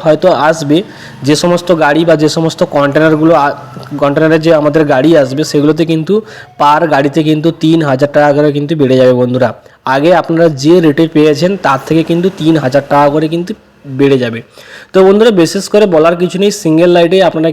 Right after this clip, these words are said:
কিন্তু দু সাইডে ফুট রেস্ট পেয়ে যাচ্ছেন। এগুলো আগের ভিডিওতে আমি দেখিয়েওছি, যে বিশেষ করে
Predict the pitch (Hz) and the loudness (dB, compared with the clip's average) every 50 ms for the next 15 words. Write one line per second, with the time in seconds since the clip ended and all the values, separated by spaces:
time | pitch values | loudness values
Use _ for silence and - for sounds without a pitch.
0 | 160 170 170 160 165 190 185 185 - _ _ _ _ _ _ _ _ _ _ _ | -2 -4 -4 -2 -2 -2 -2 -4 -8 _ _ _ _ _ _ _ _ _ _ _
1 | _ _ _ - 127 131 151 143 175 156 156 156 165 151 - 151 151 143 143 156 | _ _ _ -8 -4 -4 -2 0 0 0 0 0 -2 -2 -2 -2 -2 0 0 0
2 | 160 156 - - 156 151 156 147 143 - 165 160 156 160 - - _ - - _ | -2 -2 -2 -2 0 2 2 0 0 0 -2 -4 -4 -4 -10 -18 _ -20 -12 _
3 | - 147 147 160 180 175 147 143 139 147 156 147 143 143 143 160 160 160 170 175 | -4 -2 0 2 2 2 2 0 0 0 -2 0 0 0 2 2 2 2 0 0
4 | 165 170 151 131 131 123 - - 170 170 170 165 - - 185 202 202 - 143 135 | 0 -2 -2 -2 -2 -2 -2 -2 0 2 2 0 0 -4 -10 -10 -10 -10 -8 -6
5 | 127 131 127 - 156 151 - 160 151 | -6 -6 -4 -6 -6 -6 -2 -2 -2